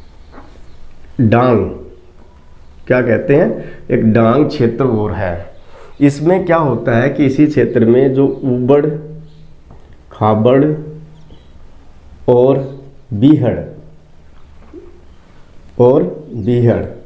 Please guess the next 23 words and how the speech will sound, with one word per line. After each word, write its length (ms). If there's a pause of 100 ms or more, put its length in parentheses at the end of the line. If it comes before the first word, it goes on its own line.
(580)
इस 180
प्रकार 480
की 160
जो 160
भूमि 440
होती 360
है, 200 (440)
ठीक 220
है, 260 (460)
ऊबड़ 320
खाबड़ 440
और 260
बीहड़ 420 (840)
इस 160
प्रकार 440
की 180
जो 160
भूमि 380
होती 320
है 80
इस 80
क्षेत्र 380
में, 320